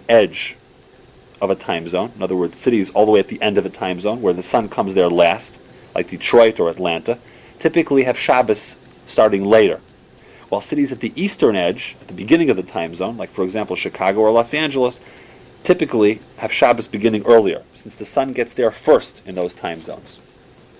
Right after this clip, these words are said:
The standardization of time across the globe was established in eighteen eighty-four at the International Meridian Conference. At that time, the official world standard time was placed at Greenwich, England,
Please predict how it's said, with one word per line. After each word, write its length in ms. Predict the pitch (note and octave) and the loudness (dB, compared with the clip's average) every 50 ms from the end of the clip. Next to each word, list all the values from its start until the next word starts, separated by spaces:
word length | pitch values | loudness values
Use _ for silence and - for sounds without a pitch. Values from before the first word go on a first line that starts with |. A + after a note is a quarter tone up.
| - - - - - - - - - - | -20 -20 -20 -20 -20 -20 -20 -20 -16 -10
The 80 | - C3+ | -10 -6
standardization 760 | - - D#3+ D3+ D3+ D3 C#3+ C3+ B2 D#3 D#3 F#3 - - D#3 | -2 0 0 0 4 4 4 4 4 4 2 2 0 -2 -6
of 160 | A#2 - - | -8 -8 -10
time 400 | - - D3+ C#3 B2 G#2 F#2 F2+ | -10 -6 -4 -2 -2 -2 -4 -4
across 380 | F2 - - - A2+ A#2+ - - | -6 -4 -2 -2 -2 -2 -2 -4
the 100 | - F#2+ | -4 -4
globe 540 | F2 F#2+ F#2+ G#2+ G#2+ G2+ F#2 E2+ D#2+ E2+ - - - - - - - - | -2 2 4 6 6 6 6 4 2 -4 -12 -14 -18 -20 -20 -20 -12 -8
was 140 | G#2 F2+ G#2 | -8 -6 -6
established 500 | G#2 - - B2+ A#2+ A#2+ A2+ G#2 - - | -6 -2 0 0 2 2 0 -2 -2 -4
in 80 | G2 - | -6 -2
eighteen 300 | G#2+ A#2 A#2 - C3 A2 | -2 -2 -2 -2 -4 -2
eighty-four 560 | G2+ F#2+ F2+ F2 - - - G#2 F2 D#2+ - | -2 -2 -2 -2 -4 0 2 4 4 4 2
at 120 | - - - | -4 -10 -12
the 100 | D#2+ F2+ | -10 -10
International 600 | A2+ A2+ - A#2 G2+ G2 F#2+ - - - F#2+ F2 | -8 -8 -6 -4 -4 -4 -4 -4 -6 -8 -6 -2
Meridian 480 | F2+ F2+ G2 G#2+ G#2+ G2+ E2+ D#2 D#2 | 0 2 4 4 4 2 0 -2 -6
Conference. 580 | - - E2+ D#2+ D2 - - - - - - - - - - - - - - - - - - | -8 -8 -8 -8 -8 -10 -14 -16 -16 -18 -20 -20 -20 -20 -20 -20 -20 -20 -20 -20 -20 -12 -6
At 140 | - - - | -4 0 2
that 180 | E3+ E3+ E3+ - | 2 2 2 0
time, 200 | F#3 D#3+ C#3 B2+ | -4 -6 -2 0
the 100 | A2 G2+ | 0 0
official 460 | G2+ - D3 D3 - - C3 G#2+ G2 | 2 2 2 2 2 4 4 4 4
world 300 | F#2+ A2+ B2+ B2+ A#2 G#2+ | 4 4 4 4 2 0
standard 420 | - - A#2+ A2+ A#2 A2 G2+ F2+ | -4 -6 -4 -4 -2 -2 -2 -4
time 220 | - - F2 E2+ E2 | -4 -6 -6 -6 -6
was 140 | E2+ E2+ | -8 -12
placed 400 | - - - B2 A2 G#2+ G#2+ - | -14 -4 0 2 2 2 0 -4
at 160 | - F#2 F2+ - | -8 -12 -8 0
Greenwich, 420 | F#2+ G2+ G#2+ A2+ A#2 A2 - - | 2 2 2 2 0 -4 -6 -8
England, 460 | F#2+ F2+ F2 E2 F2+ G#2 A#2 - - | -8 -6 -2 0 0 0 -2 -4 -12